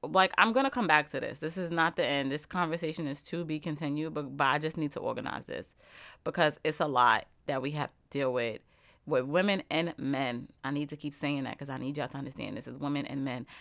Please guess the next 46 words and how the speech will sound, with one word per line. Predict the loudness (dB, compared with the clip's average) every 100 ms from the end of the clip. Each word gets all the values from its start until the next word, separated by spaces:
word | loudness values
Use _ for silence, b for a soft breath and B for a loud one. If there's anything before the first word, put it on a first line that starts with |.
| B -4
Men | 2 4 2 -2 -4
go | 0 0 0 -4
through | -2 0
it | -2 -2
dating | -2 0 -2 -2
women, | -4 -4 -6 -10
okay? | -4 -2 -2 -6 B B
Materialistic | -12 -2 2 4 4 2 0 -2
women | 0 0 0
these | -2 0
days, | 2 2 0
it's | -6 -2
like, | -2 -2 -4
it's, | -8 -4
like, | -4
crazy. | -2 -4 -2 -4 -4
Like, | -4 -2
everybody, | -2 -2 0 0 2
"Oh, | 2
I | 2
want | 0 -2
a |
house, | -2 -4 -4
I | -4
want | -4 -6 -6
this, | -6
I | -6
want | -6 -8
a | -10
car, | -6 -4
I |
want | -4 -6
a | -8 -2
bag, | 0 0
I | -2
want | -6 -4
this." | -4 B B B
Like, | 4 4 6
it's | 6 6
just | 2 2 2
really | 2 4 4 4
crazy. | 0 0 0 0 -4 -6 -2
And, | 0
like, | 2 2 4
I | 6 8 6
see | 0 -6 -2 -2 -2 -4